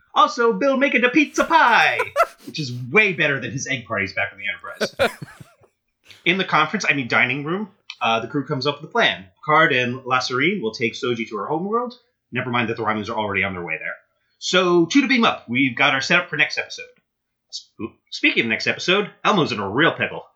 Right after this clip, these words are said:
He's surrounded by Romulans, and he needs a Borg to pilot the cube out of there, and Q's dead. Then he sees that blinking red phone. Next week, In the Nick of Nine, or Seven of Crime.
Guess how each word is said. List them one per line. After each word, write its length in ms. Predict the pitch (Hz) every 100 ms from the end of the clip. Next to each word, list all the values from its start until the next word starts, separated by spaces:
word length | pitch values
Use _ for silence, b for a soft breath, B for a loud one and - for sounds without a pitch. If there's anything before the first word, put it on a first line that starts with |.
| _ _
He's 200 | - 160
surrounded 260 | 147 160 165
by 80 | 156
Romulans, 600 | 160 170 190 196 - - -
and 140 | 127 120
he 80 |
needs 320 | 131 151 139 120
a 60 |
Borg 380 | 110 185 165 123
to 180 | 110 110
pilot 260 | - 147 127
the 60 |
cube 180 | - 135
out 160 | 175 120
of 60 |
there, 260 | 107 117 113
and 220 | 110 107 -
Q's 240 | 151 117
dead. 280 | 151 139 - _ _ _ _ 123
Then 120 | 147
he 100 | 156
sees 280 | - 151 120
that 160 | 104
blinking 280 | 143 - 147
red 200 | 147 143
phone. 320 | 160 120 90 - _ _ _ _
Next 260 | - - 139
week, 240 | 185 285 - _ _ _
In 160 | 131 139
the 100 | 143
Nick 280 | 147 240 262
of 160 | 269 233
Nine, 640 | 339 262 196 147 110 95 101 -
or 540 | - 143 127 147 185 -
Seven 400 | - - 208 208
of 140 | 202 -
Crime. 760 | - 202 165 123 107 92